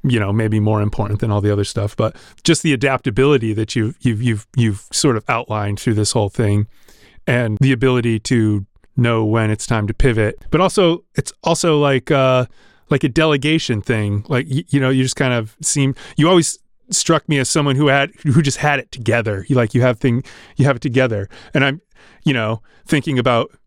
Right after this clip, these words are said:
me being an art school guy, hanging out with your sister who's an art school girl, and, and,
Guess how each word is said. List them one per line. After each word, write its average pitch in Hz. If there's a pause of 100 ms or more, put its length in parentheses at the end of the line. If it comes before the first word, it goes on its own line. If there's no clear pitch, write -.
(280)
me 139
being 127
an 135
art 131
school 123
guy, 117
hanging 135
out 139
with 131
your 123
sister 131
who's 123
an 123
art 135
school 123
girl, 113
and, 135
and, 127